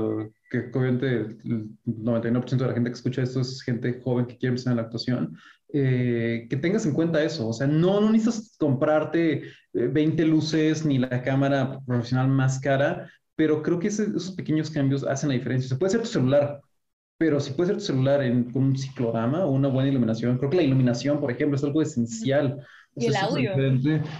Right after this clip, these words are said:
Speaker 1: El audio, digo, mucha gente esto estará escuchando en, en, en, en Spotify, pero para la gente que, que lo está viendo,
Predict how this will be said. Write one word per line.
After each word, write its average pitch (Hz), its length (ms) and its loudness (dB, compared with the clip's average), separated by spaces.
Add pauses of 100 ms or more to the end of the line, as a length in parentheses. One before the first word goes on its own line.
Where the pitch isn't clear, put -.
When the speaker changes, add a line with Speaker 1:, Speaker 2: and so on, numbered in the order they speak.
(120)
Speaker 1:
El 135 120 0
audio, 147 160 2
digo, 143 160 2
mucha 165 260 2 (100)
gente 143 240 -2
esto 147 140 -6
estará 127 160 0
escuchando 135 380 0
en, - 140 0
en, 123 160 2
en, 123 400 0
en 135 180 2
Spotify, 131 680 -2 (400)
pero 123 760 2
para 131 140 2
la 123 60 0
gente 131 260 0
que, - 360 -2
que 131 260 -6
lo 127 80 0
está 135 180 -2
viendo, 139 600 0